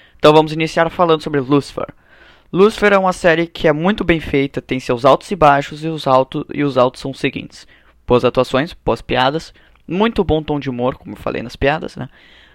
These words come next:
Ah, muito bom roteiro, cada episódio é fantástico o que eles fazem, as reviravoltas são perfeitas. Os contras.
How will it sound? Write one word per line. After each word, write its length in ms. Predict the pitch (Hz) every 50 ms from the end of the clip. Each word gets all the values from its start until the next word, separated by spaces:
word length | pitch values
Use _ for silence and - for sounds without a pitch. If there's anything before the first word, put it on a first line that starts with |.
| _ _
Ah, 560 | 156 156 156 156 156 156 151 156 165 156 131 123
muito 320 | - 185 226 240 - - 196
bom 220 | - - 180 190
roteiro, 340 | 180 170 - 175 165 160 156
cada 220 | - 147 147 165
episódio 440 | 165 - 143 117 120 123 131 139 143
é 60 | 135
fantástico 880 | - - - - - 151 147 143 - - 131 - 139 147 - - - -
o 20 |
que 80 | - 139
eles 160 | 127 120 113
fazem, 320 | - - 120 127 127 127
as 80 | 120 -
reviravoltas 640 | 135 117 127 131 131 123 - 127 123 - - 123
são 280 | - - - - 160 175
perfeitas. 720 | - 160 135 - - - 135 131 135 - - 135 - - _ - - - - - - - - - - - _ _ _ _ _ _ _ _ _ -
Os 180 | - 185 170
contras. 760 | - - 170 170 156 131 - - - 147 - - - - -